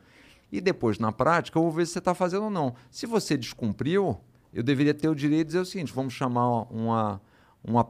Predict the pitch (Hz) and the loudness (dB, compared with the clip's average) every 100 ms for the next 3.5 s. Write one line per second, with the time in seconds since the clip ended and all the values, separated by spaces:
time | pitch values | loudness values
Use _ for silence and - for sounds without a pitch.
0 | - 117 113 110 - 127 - 147 147 175 | -2 0 2 0 -2 -6 -2 4 6 4
1 | 214 208 - 120 139 127 - - _ _ | 0 -4 -2 -2 0 -2 -4 -14 _ _
2 | - 131 - - 151 143 190 226 - - | -16 -16 -16 -6 -4 -4 -4 -6 -6 -4
3 | 156 139 120 175 285 | -2 -2 -6 -8 -12